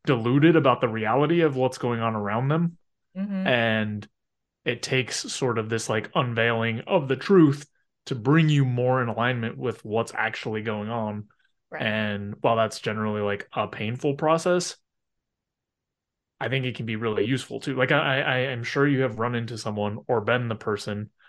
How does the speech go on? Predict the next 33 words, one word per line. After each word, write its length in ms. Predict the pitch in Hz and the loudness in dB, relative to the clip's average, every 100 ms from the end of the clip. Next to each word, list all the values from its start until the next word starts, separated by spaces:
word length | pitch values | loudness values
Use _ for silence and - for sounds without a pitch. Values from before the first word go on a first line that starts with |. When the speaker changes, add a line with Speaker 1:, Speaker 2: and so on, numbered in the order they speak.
| - | -18
Speaker 2:
Mm-hmm. 260 | 196 180 175 | -14 -12 -8
Speaker 1:
who 440 | 127 117 107 123 - | -6 -4 -6 -8 -4
is 160 | 127 | -4
in 100 | 120 | -2
a 40 | 123 | -2
relationship 720 | 110 113 113 107 - 104 - _ _ _ | 0 0 -2 -6 -4 -4 -4 _ _ _
and, 160 | 120 110 | -6 -2
Speaker 2:
Mm-hmm. 20 | |
Speaker 1:
like, 340 | 104 101 98 - _ - | -2 -2 -8 -18 _ -8
it's 200 | 107 120 | -8 -8
not 400 | 107 104 107 107 | -10 -4 0 0
a 80 | |
good 160 | 107 104 | 0 -2
relationship, 720 | 104 98 98 - - 101 - - | -2 -2 -4 -8 -8 -8 -10 -14
and 160 | 101 - | -14 -6
everyone 440 | 131 127 156 147 143 | -2 2 4 4 0
from 180 | 139 131 | 0 0
the 80 | |
outside 540 | 127 131 135 135 127 120 | 2 2 2 2 2 0
can 180 | 113 107 | -6 -6
see 220 | - 101 | -4 -2
it 180 | 104 - | -2 -2
and 280 | 123 104 101 | -8 -6 -6
tell 220 | 107 98 | -4 -2
what's 320 | 101 104 101 | -2 -2 -4
going 260 | - 98 98 | -6 -8 -8
on. 320 | 98 98 104 _ _ _ _ | -8 -8 -12 _ _ _ _
Speaker 2:
Yeah. 220 | 92 104 | -6 -4
Speaker 1:
And, 80 | 104 | -4
like, 420 | 104 101 101 101 _ _ _ | -4 -4 -6 -8 _ _ _
it 180 | 117 104 | -6 -6
takes 300 | - 113 120 | -6 -6 -6
one 540 | 113 113 117 120 120 | -6 -2 -2 -4 -8